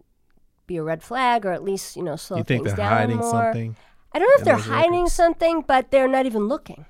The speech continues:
Speaker 1: I mean, they haven't
Speaker 2: That,
Speaker 1: even
Speaker 2: that,
Speaker 1: seen
Speaker 2: that's
Speaker 1: it.
Speaker 2: my point.
Speaker 1: Yeah, they, the Republicans haven't seen it either.
Speaker 2: Wow.
Speaker 1: So, so I, we just don't know what's in there, and it is, you know, if he's confirmed, he can't be impeached for. He's, there's no way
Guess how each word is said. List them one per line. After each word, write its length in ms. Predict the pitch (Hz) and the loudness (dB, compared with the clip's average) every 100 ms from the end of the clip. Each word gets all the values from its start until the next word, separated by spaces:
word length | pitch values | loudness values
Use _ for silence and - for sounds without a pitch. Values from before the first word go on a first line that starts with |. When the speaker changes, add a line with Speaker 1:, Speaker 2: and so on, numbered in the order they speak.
| - - | -18 -8
Speaker 1:
I 60 | |
mean, 120 | 254 269 | -2 -2
they 40 | |
haven't 240 | 285 262 | -2 -2
Speaker 2:
That, 60 | 262 | -2
Speaker 1:
even 180 | 247 254 | 0 -2
Speaker 2:
that, 40 | |
Speaker 1:
seen 240 | - 320 359 | -4 -2 0
Speaker 2:
that's 180 | - - | 0 -4
Speaker 1:
it. 60 | |
Speaker 2:
my 120 | 95 | -10
point. 300 | 90 - 107 | -12 -10 -8
Speaker 1:
Yeah, 360 | 247 302 359 165 - | -4 -2 -2 -4 -8
they, 320 | 233 262 208 - | -6 -4 -6 -8
the 80 | 285 | -10
Republicans 500 | - 330 349 339 262 | -6 -6 -4 -4 -4
haven't 340 | 233 214 220 | -6 -4 -8
seen 220 | 262 262 | -8 -10
it 100 | 254 | -8
either. 380 | 302 339 208 - - - - | -8 -6 -4 -6 -12 -20 -20
Speaker 2:
Wow. 280 | 85 85 - | -20 -20 -14
Speaker 1:
So, 500 | - 294 269 269 254 - - - | -4 0 2 0 -2 -10 -20 -18
so 240 | - 269 | -6 -4
I, 240 | 254 - - - | -4 -6 -10 -8
we 140 | 277 | -4
just 200 | 302 - | -4 0
don't 220 | 311 277 | 0 0
know 140 | 277 269 | 0 -2
what's 260 | 254 - | -2 -4
in 140 | 320 330 | -4 -2
there, 300 | 202 185 - | -2 -4 -4
and 180 | 214 240 | -4 -2
it 220 | 220 - - | -4 -6 -10
is, 180 | 240 208 | -8 -8
you 600 | 202 - _ _ - 247 | -12 -20 _ _ -12 -8
know, 60 | |
if 120 | 233 240 | -8 -10
he's 260 | 262 240 | -12 -12
confirmed, 800 | - 247 214 247 320 392 320 302 | -12 -12 -10 -8 -6 -6 -8 -8
he 100 | 277 | -12
can't 320 | 262 277 285 | -10 -6 -6
be 140 | 277 262 | -6 -4
impeached 680 | 254 240 - 381 - - | -4 -6 -10 -10 -10 -18
for. 280 | - 226 190 | -12 -8 -8
He's, 260 | 233 247 226 | -6 -8 -10
there's 220 | 254 226 | -12 -12
no 160 | 277 269 | -8 -8
way 320 | 269 285 277 | -6 -6 -8